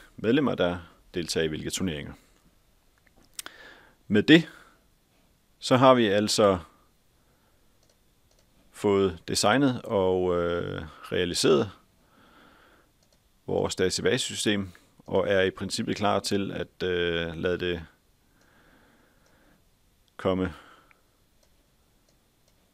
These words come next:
og lade det implementere hos, øh, hos kunden,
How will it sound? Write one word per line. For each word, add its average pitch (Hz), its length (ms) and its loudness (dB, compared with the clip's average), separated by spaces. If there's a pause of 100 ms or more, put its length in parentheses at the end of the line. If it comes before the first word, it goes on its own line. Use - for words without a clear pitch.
(360)
og - 120 -12
lade 90 140 -2
det 87 120 -4
implementere 92 600 -2
hos, 90 480 -4
øh, 80 400 -4 (2000)
hos - 180 -10
kunden, 85 360 -6